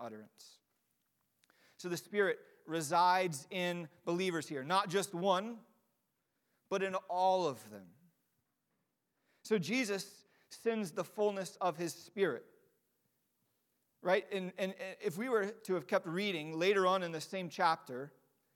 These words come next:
Luke records the sermon of Peter.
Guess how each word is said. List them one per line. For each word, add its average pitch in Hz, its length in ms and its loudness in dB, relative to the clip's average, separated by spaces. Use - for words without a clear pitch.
Luke 202 240 -2
records 185 440 -2
the 151 120 -12
sermon 175 520 -6
of 143 200 -10
Peter. 143 340 -8